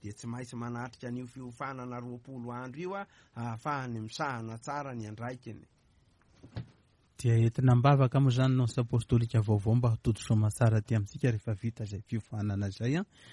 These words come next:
Speaker 2: Fa dia eo am-pamaraparanana ny fandaharana ihany koa isika mianakavy a, dia misaotra isika nanaraka hatramin'ny farany,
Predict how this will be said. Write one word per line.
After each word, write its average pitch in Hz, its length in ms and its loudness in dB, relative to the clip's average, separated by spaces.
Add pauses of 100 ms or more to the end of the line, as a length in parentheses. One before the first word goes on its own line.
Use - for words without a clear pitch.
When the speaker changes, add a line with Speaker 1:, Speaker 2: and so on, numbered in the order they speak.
(220)
Speaker 2:
Fa 120 140 -2
dia 110 160 0
eo 107 80 0
am-pamaraparanana 120 1040 -6
ny 113 80 -8
fandaharana 113 640 -6
ihany 107 240 -8
koa 123 140 -16
isika 120 260 -14
mianakavy 117 640 -10
a, 123 80 -8
dia 113 180 -14
misaotra 147 480 -10
isika 165 460 -6 (400)
nanaraka 117 600 -6
hatramin'ny 110 360 -10
farany, 151 400 -4